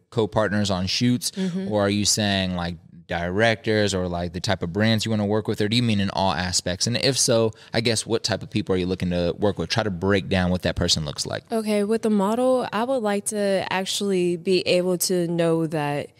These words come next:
Speaker 2: we are gonna work together, that there's not gonna be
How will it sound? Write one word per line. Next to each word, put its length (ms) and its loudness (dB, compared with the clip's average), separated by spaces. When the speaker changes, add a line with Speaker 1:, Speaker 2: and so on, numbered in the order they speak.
Speaker 2:
we 100 2
are 60 4
gonna 200 2
work 200 -2
together, 500 -6
that 480 2
there's 280 0
not 340 -2
gonna 220 0
be 560 0